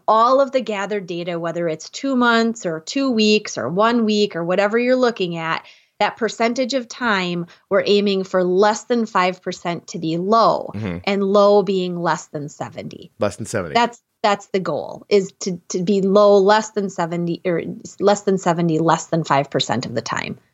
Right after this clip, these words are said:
Speaker 1: So from the standpoint of overall A one C, though, you know, if, if a clinician is coming and saying, "Hey, you know, wow, that's way too low," and they're looking at data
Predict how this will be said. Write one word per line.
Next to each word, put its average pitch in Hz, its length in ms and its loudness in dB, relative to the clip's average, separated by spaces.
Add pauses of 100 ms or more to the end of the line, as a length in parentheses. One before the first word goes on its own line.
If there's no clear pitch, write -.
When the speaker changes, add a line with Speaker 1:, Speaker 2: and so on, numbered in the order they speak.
(240)
Speaker 1:
So - 360 0 (840)
from 233 320 2
the 226 80 2
standpoint 254 540 -2
of 202 160 -2
overall 190 480 0
A 185 140 0
one 170 260 -2
C, 339 260 2
though, 180 360 2
you 190 180 -4
know, 185 340 -2
if, 190 320 0 (960)
if 226 120 0
a 233 60 2
clinician 269 540 0
is 202 160 -2
coming 190 380 -2
and 180 120 -4
saying, 180 340 0
"Hey, 226 520 2 (320)
you 214 120 -2
know, 196 220 0
wow, 277 420 2
that's 226 200 -4
way 202 180 -6
too 196 260 -12
low," 254 560 -2 (720)
and 220 100 -4
they're 240 120 2
looking 254 380 -2
at 170 340 -8
data 233 640 0